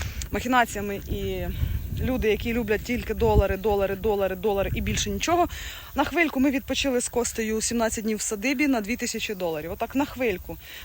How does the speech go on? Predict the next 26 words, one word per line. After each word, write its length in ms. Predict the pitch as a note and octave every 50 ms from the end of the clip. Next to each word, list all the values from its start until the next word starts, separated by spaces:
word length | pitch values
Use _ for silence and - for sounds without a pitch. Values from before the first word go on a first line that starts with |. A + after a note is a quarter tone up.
| -
Ну, 100 | - F#4+
там, 220 | - G4+ F#4 E4+ C#4
звісно, 420 | A#3+ C4+ D4+ C4+ - A#3+ A3 G#3+
десять 260 | G3+ G3 B3+ - A#3
тисяч 300 | - A#3 - A#3 A#3 -
він 100 | A3+ A3
мені 140 | A3 G#3+ G#3+
скидав 260 | - - G#3+ G3+ G3
на 120 | G3 F#3+ F#3+
кредит 420 | F#3 - G#3+ G#3 C#4 F4+ - - - - - - - - - - - - - -
і 280 | A#3 A3+ G#3+ G#3+ G#3+ G#3
купляв 300 | - G#3+ - C4 B3+ A#3+
мені 180 | A#3 A3+ A3+ G#3+
кулон, 380 | - A#3 A3+ C4+ D#4 F4+ G4 G4 - - - - - - -
подарунок, 480 | C#4+ C#4 D4 D4+ D4+ D4 C#4+ C#4 C4+ C4+
не 100 | C4+ C4
знаю, 200 | C4+ C4 B3 B3
скільки 260 | - - B3 - A#3+
коштує 380 | - A#3 B3 - - - A3+
кулон 300 | - - A#3 A3+ A3 A3+
золотий, 520 | G#3+ F#3 G#3 G#3 G3+ - - A3 G#3+ G#3 F#3+ - - - - - - - - - - - - - - - - - - -
з 180 | - G3+ F#3+ -
камінчиками 680 | - G#3 A3+ A#3 A3+ - - - - F#3+ F#3 F3+ F3
і 160 | E3+ D#3+ A#2+
рубіном, 380 | E3+ F#3 F3 F#3+ B3 A#3+ G#3 F#3+
по-моєму. 360 | F3+ F3+ F3 E3+ E3+ E3+ E3